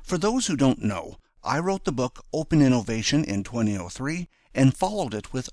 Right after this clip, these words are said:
Open Business Models in twenty oh six and Open Services Innovation in twenty eleven. More recently, Steve, Alexander Osterwalder, and I have started sharing notes, ideas, and insights on this problem.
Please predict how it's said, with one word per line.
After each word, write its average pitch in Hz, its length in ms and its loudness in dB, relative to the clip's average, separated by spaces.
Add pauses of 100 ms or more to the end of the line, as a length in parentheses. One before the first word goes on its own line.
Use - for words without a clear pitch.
Open 156 320 0
Business 185 480 2
Models 101 460 -6
in 101 160 0
twenty 98 280 -4
oh 90 120 -8
six - 440 -2 (320)
and 160 460 2
Open 131 320 4
Services 151 540 0
Innovation 104 640 2 (200)
in 117 160 6
twenty 90 300 -6
eleven. - 460 -8 (880)
More 220 380 2
recently, - 760 0 (240)
Steve, 156 640 0 (240)
Alexander 143 540 4
Osterwalder, 104 720 -2
and 95 100 -4
I 95 220 -4 (320)
have 139 200 0
started 190 640 0
sharing 131 580 6
notes, 151 460 2
ideas, 117 580 0
and 120 220 2
insights 117 560 4
on 110 200 2
this - 160 0
problem. 117 520 -10